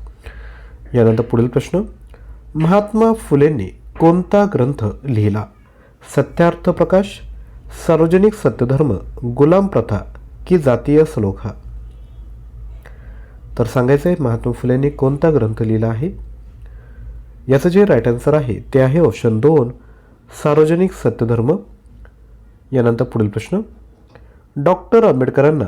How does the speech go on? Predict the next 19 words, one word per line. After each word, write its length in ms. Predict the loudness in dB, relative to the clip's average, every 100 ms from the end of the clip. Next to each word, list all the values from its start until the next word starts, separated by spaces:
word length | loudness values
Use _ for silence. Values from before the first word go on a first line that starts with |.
| -6
शिक्षणासाठी 800 | -6 -4 0 2 2 2 -2 -2
परदेशी 680 | -2 0 2 2 0 0 0
जाण्यास 340 | 2 0 -2 -2
सर्वप्रथम 500 | 0 0 0 -4 -6 -8 -10 -4
कोणी 260 | 0 4 4
मदत 240 | 2 0 -2
केली? 200 | -2 -2 -4 -12 -18 -20 -20 -20 -10 -2
प्रार्थना 420 | 0 0 0 0
समाज, 300 | 0 0 -2 -4 -20 -20 -20 -8 0
राजर्षी 420 | 2 4 2 0
शाहू 220 | 2 2
महाराज, 320 | 2 2 0 -2 -4
ब्रिटिश 340 | 2 4 4 2
सरकारची 500 | 2 2 0 0 -2
शिष्यवृत्ती 680 | -2 -2 0 2 0 -2 -4
की 140 | -4
छत्रपती 560 | -4 0 2 2 2 0
सयाजीराव 840 | 2 2 4 2 0 -2 -6 -2
गायकवाड? 320 | 0 0 -2